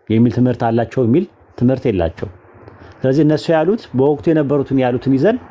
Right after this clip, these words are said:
አይሁዳውያኖችን እንደዛ ብለው ነው የሚያስተምሩት ብለን ሀስ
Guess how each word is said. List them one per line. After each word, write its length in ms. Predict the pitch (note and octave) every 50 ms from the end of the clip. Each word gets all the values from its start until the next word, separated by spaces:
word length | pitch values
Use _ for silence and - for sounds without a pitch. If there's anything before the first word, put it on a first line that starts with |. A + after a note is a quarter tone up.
| - - - - - - - -
አይሁዳውያኖችን 720 | B2 B2+ C#3 C#3 C#3+ C#3+ C#3 C#3 C#3 C3 - - F3 G3 A3 A#3+ - - - - - -
እንደዛ 260 | A#2+ A#2 B2 B2+ A#2 C3+ C#3
ብለው 180 | C3 B2+ C3+ C3
ነው 80 | B2
የሚያስተምሩት 500 | A#2 A#2 A#2 G#2 - - C3 B2 A2 G2
ብለን 240 | - C#3 D3+ G3 A3+ - - - - - - - -
ሀስ 260 | - - D#3 E3 D#3